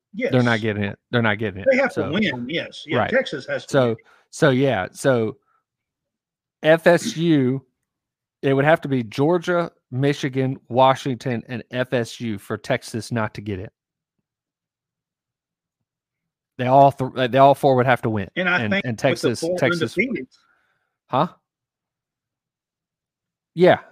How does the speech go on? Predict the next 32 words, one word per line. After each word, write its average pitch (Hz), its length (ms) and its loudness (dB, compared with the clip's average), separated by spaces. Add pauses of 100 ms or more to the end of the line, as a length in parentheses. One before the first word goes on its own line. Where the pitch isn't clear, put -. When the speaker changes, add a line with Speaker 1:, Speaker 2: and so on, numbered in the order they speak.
Speaker 1:
that's 143 140 2
Speaker 2:
And - 20 2
Speaker 1:
what - 0 -
Speaker 2:
I 151 40 4
Speaker 1:
I'm 131 60 -2
Speaker 2:
think - 20 -12
Speaker 1:
saying. 147 240 2
Speaker 2:
with 175 160 -4
the 151 140 -4
undefe-, 165 300 -6 (160)
with 151 180 -6 (180)
all 180 320 -2
four 175 240 -2
undefeateds, 160 600 -6
they 131 200 -8
would. 165 280 -2
But 165 140 -6 (100)
Speaker 1:
They're 131 160 4
all, 143 140 6
Speaker 2:
even, 143 100 -2
Speaker 1:
they're 139 100 6
all 143 60 6
Speaker 2:
listen, 151 180 6
Speaker 1:
undefeated. 160 480 2
They're 127 160 4
all, 139 220 6
Speaker 2:
even 117 180 -4
Speaker 1:
they're 117 100 2
all 131 140 6
Speaker 2:
if, - 60 -2
Speaker 1:
conference 120 400 -2
champions. - 560 -12